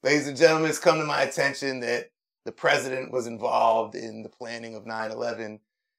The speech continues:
He's like, I'm sorry I had to murder him <laughs> right now, but he, he, he had blood on his hands.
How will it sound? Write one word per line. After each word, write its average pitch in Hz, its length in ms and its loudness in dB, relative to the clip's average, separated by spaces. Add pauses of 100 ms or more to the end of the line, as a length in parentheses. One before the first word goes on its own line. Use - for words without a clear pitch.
(120)
He's 104 120 -12
like, - 160 -2
I'm 107 140 -4
sorry 127 460 8
I 120 80 0
had 127 200 4
to - 80 -10
murder 127 400 6
him 180 160 8
<laughs> 170 40 4
right 156 200 8
now, 139 440 8 (160)
but 127 160 6
he, 135 220 -4
he, 131 180 -6 (140)
he 127 60 -4
had 131 200 2
blood 131 180 8
on 131 100 6
his 127 160 -2
hands. 127 440 6